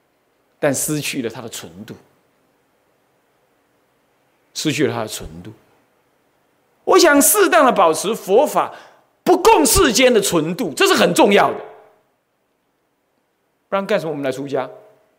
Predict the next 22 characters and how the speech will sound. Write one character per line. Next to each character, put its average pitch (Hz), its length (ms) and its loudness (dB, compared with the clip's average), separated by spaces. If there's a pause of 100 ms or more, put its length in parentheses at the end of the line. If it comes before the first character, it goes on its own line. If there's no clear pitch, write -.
(420)
对 240 80 -8
不 262 60 -8
对？ 285 120 -6 (760)
我 160 100 -2
们 208 120 0
干 240 200 2
什 156 140 -6
么 170 240 0 (420)
会 233 200 2
是 - 120 -6
一 185 120 -6
个 165 40 -2
重-， 170 380 -6
重 190 220 0
要 170 160 4
的 143 80 -4
世 208 240 -6
界 190 180 0
性 165 160 -4
的 123 80 -4
宗 131 260 -6
教， 120 220 -2